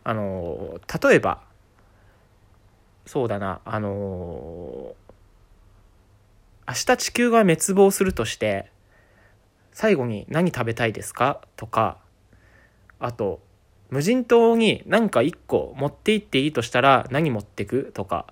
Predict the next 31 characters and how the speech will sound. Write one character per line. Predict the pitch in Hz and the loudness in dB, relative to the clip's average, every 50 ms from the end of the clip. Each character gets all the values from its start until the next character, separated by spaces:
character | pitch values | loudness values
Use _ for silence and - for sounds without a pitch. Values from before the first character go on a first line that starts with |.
| _ _ _ _ _ _ _ _ | _ _ _ _ _ _ _ _
あ | - 117 | -12 -10
と、 | 113 113 101 | -8 -8 -6
「無 | 113 135 147 | -2 -2 2
人 | 160 196 208 202 | 4 4 4 4
島 | 202 - 190 190 185 | 4 4 4 4 4
に | 202 214 135 113 - - _ | 4 2 0 0 -4 -12 _
一 | - 123 | -8 -6
緒 | - - 180 | -2 0 0
に | 180 180 165 | 2 2 4
誰 | 175 202 202 165 | 4 4 4 6
か | - 110 | 4 2
一 | 110 - - 151 | 0 2 0 0
人 | |
連 | 127 110 - - 127 139 | 0 0 -2 -2 -2 -2
れ | 143 | 0
て | - 156 151 | 2 2 2
行 | 147 147 | 2 2
け | - 151 | 0 0
る | 143 147 | 0 0
と | 147 - 151 | -2 -4 -6
し | - | -4
た | - - 185 | -2 0 4
ら | 208 214 180 - | 6 6 6 6
誰 | 139 139 127 110 | 6 4 4 2
連 | 110 - 104 | 0 -2 -6
れ | 107 107 | -6 -6
て | 104 - | -6 -4
行 | 104 101 | -6 -6
く？」 | - - 151 151 - - - _ _ _ _ | -2 -4 -4 -4 -4 -14 -20 _ _ _ _
と | - 120 | -8 -4
か、 | - 98 85 - | -2 -4 -4 -4